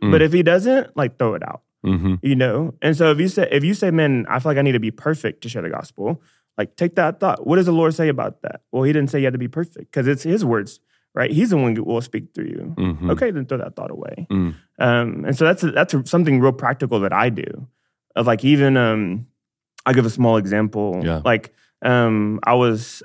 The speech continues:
Speaker 2: um, doing some Uber driving. I do that just a couple hours a week just to meet people. And I, like
Speaker 1: And because he in ministry.
Speaker 2: Um, <laughs>
Speaker 1: And we'll be making money like that. <laughs> I mean, so
Speaker 2: Hello.
Speaker 1: I'm married. I need a little bit.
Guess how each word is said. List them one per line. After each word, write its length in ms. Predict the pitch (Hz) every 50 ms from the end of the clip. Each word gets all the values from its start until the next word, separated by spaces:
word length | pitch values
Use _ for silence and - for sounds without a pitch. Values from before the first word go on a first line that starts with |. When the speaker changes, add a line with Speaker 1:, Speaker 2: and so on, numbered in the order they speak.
| _ -
Speaker 2:
um, 640 | 120 113 113 110 113 107 - - 80 110 123 - - -
doing 240 | 127 131 135 127 123
some 240 | 127 135 120 -
Uber 160 | - 123 117 113
driving. 500 | 110 113 113 110 107 110 110 107 107 -
I 100 | - 127
do 140 | 127 127 123
that 280 | 120 117 117 - -
just 160 | - 147 - -
a 60 | 120
couple 260 | - 160 160 160 156
hours 180 | 147 147 139 131
a 60 | 123
week 200 | 120 120 117 113
just 180 | 143 165 -
to 60 | - 107
meet 260 | 107 120 139 - -
people. 560 | - 107 104 - - 104 107 107 117 135 - _ _ _ _ _ _ _ -
And 640 | 131 139 135 131 131 127 123 120 117 117 113 120 - -
I, 140 | 117 120
like 100 | 123 123 113
Speaker 1:
And 40 | 92
because 240 | 98 - 92 82
he 100 | - 92
in 100 | 85 80
ministry. 520 | 82 82 80 78 - - 85 92 104 98 - -
Speaker 2:
Um, 240 | 139 131 131 139 143 147 - - - -
<laughs> 240 | - - - 196 -
Speaker 1:
And 240 | 240 226 - 117 -
we'll 120 | 139 135
be 100 | - 135
making 220 | 127 117 110 117 120
money 220 | 123 123 120 113 110
like 180 | 104 107 -
that. 320 | 135 127 117 - - - -
<laughs> 1120 | - 403 440 311 - 440 440 480 - - 415 403 480 453 302 311 - - - - - -
I 40 |
mean, 120 | 117 113 110
so 60 | 139
Speaker 2:
Hello. 160 | 139 135 131 131
Speaker 1:
I'm 100 | 131 127
married. 300 | 127 127 127 117 113 113
I 60 | 117 120
need 60 | 123 123
a 40 |
little 240 | 127 127 127 131 127
bit. 920 | 135 143 147 190 208 330 262 403 403 415 - 359 392 480 - 269 320 -